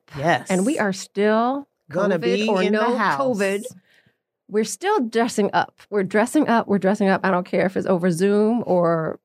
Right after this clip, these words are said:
Speaker 2: drive-bys. At least my kids are dressing up. How do we help families make better decisions so that there are no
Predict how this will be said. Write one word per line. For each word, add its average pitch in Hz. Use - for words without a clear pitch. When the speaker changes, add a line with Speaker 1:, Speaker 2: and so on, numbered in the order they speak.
Speaker 2:
drive-bys. 233
At 185
least 285
my 226
kids 165
are 180
dressing -
up. -
How 277
do 349
we 330
help 233
families 165
make 240
better 302
decisions 190
so -
that 196
there 226
are 226
no 262